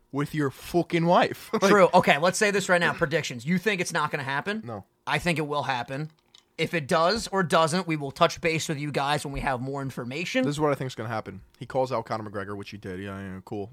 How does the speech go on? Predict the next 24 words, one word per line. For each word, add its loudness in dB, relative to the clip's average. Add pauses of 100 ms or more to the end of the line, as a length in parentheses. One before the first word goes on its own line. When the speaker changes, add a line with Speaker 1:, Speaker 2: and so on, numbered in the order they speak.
(120)
Speaker 1:
Buzz, -2
Speaker 2:
Okay. -6
Speaker 1:
buzz -4
around -6
it. -6 (380)
A -2
lesser -2
fighter -2
is -8
gonna -8
challenge -8
Jake -8
Paul. -4
They're -6
gonna -8
do -10 (360)
a -10
smaller -6
fight. -10 (1400)
Speaker 2:
I -10
think -14
Conor's -10
taking -14
this. -16